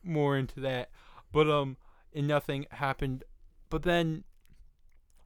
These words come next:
yeah, it was just, just, like, nothing, nothing really happened. And then, literally, for some reason, like,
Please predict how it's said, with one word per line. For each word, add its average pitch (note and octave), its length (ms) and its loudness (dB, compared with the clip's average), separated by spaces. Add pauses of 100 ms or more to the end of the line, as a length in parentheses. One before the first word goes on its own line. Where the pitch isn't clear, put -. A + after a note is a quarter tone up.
(120)
yeah, C#3 300 0
it B2+ 120 -2
was B2+ 200 -4
just, - 340 -6 (220)
just, - 240 -10
like, C3 240 -2
nothing, B2+ 880 -4 (120)
nothing B2 340 -6
really B2 260 -4
happened. B2 440 -4
And A#2 160 -4
then, A#2+ 440 -2 (520)
literally, D3 880 4 (520)
for F#3+ 160 0
some G3 600 2
reason, A#2 600 -4 (1160)
like, C3+ 220 -4